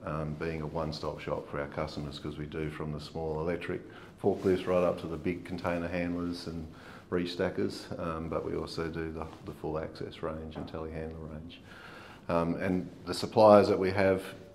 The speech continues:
and that we work with have been really instrumental to who we are.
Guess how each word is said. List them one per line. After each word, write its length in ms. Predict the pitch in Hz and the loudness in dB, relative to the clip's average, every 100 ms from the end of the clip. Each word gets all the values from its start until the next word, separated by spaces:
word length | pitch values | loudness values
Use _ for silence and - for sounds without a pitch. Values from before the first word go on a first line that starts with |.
| - | -4
and 300 | 87 80 78 | -2 -2 -6
that 160 | - 78 | -4 -2
we 100 | 82 | -2
work 380 | 80 92 90 - | 4 6 6 2
with 360 | 95 - - - | -2 -2 -12 -10
have 260 | 90 80 | -8 -6
been 340 | 87 87 87 85 - - - - | -4 -2 -2 -4 -10 -16 -18 -4
really 380 | 87 87 85 90 | 0 0 0 -2
instrumental 680 | 87 - 80 85 85 82 | -6 -6 -2 -2 -2 -4
to 340 | 78 85 80 78 - - - - | -6 -6 -4 -6 -10 -18 -20 -4
who 160 | 95 | 0
we 180 | 87 87 | 2 2
are. 240 | 90 117 | 2 0